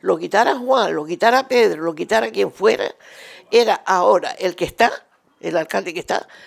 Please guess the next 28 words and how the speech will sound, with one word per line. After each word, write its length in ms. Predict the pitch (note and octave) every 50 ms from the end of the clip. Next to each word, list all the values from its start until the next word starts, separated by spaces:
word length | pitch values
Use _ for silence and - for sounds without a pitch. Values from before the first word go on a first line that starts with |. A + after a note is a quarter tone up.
| - _
me 140 | - - E3
da 120 | E3+ F#3 F#3+
igual 220 | F#3+ F#3+ F#3+ F3+
que 120 | F3 F3+
sea 200 | D#3+ - D#3+ -
Pepe, 360 | - - G3+ A3+ - - C#5 -
que 100 | A3+ A#3
sea, 240 | - G3+ F3+ - - - -
que 120 | - -
sea 140 | - - -
Juan. 240 | - - - - _ _ _ _ - - - - - - - - - - - _ _ -
Haber 280 | F#3+ G#3 A#3 C4 C4+ C4
una, 140 | B3+ A3+ A#3
hecho 160 | A#3+ A#3 G3+
una 160 | F#3+ G3+ G3+
reunión 440 | F#3 G3+ F#3+ E3+ F#3 G#3 A3 G#3 F3+
con 140 | D3+ F3 D#3+
las 120 | D#3 D3+
personas 480 | - - D#3 D#3 - A3+ B3 B3+ B3 A#3
de 80 | A#3
aquí, 360 | A3 A3 - - G#4+ G4 D#4+ - _ _ -
de, 560 | D#3+ E3+ E3+ D3+ D3 D3 C3+ B2 - - - - - - - - - - _
más 520 | - E3 D#3+ D#3 - - D#3+ F3 F#3+ F#3+ -
céntricos 540 | A3 B3 C4 B3 - G#3 F#3 E3 F3+ E3+ D#3
de, 240 | F3 E3+ E3 D#3
del, 320 | D#3+ E3 E3+ D#3+ D3 D#3 - _
del 240 | _ E3 F3 D#3 D#3
pueblo, 480 | - G3+ B3 - - D3 C3+ - -